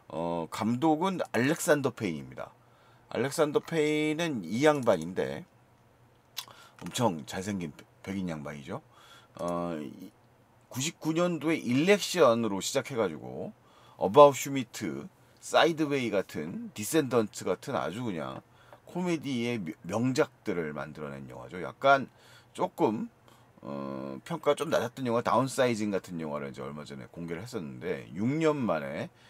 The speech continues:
이 바튼 아카데미 홀더버스라는 영화를 이제 공개하게 됩니다. 근데 이 영화를 보면 재밌는 지점이 있어요. 일단 이 영화가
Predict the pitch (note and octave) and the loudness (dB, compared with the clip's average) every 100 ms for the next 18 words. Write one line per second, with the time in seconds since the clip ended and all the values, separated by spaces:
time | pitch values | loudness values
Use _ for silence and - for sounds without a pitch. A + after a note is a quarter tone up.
0 | - - D#2+ F#2+ A#2 D3+ B2+ - G2 D2+ | -20 -14 -4 0 0 2 0 0 -6 -6
1 | B1+ A#1+ - - - - F#3 G3+ F#3 D3 | -8 -14 -20 -20 -20 -4 -2 2 6 4
2 | B2+ A2+ F#2 D#2+ C#2 C2+ B1 G#1 G2 C#3+ | 4 0 0 0 -4 -8 -8 -8 -2 0
3 | B2+ F2 - F2+ F2+ F2+ F2+ C2 B1+ - | -2 -8 -8 -6 -2 0 -2 -4 -12 -14
4 | - - - - - - - - C3+ A#2+ | -14 -20 -16 -12 -10 -10 -12 -8 -2 2
5 | D3+ G3 G3 F#3+ F3+ F3+ F3+ E3+ - A2 | 6 6 10 10 10 8 4 -2 -2 0
6 | D3 C#3 D2+ G#1 - A2+ A#2+ C3+ B2+ F#2 | 4 4 4 -6 -8 -4 -2 -2 -4 -4
7 | F#2+ G2+ D2 C#2+ D2 C#2 G2+ F2+ F#2 A2 | -2 -2 -4 -6 -8 -4 -4 -2 0 2
8 | A2 F#2+ A2+ G2 | 4 6 8 6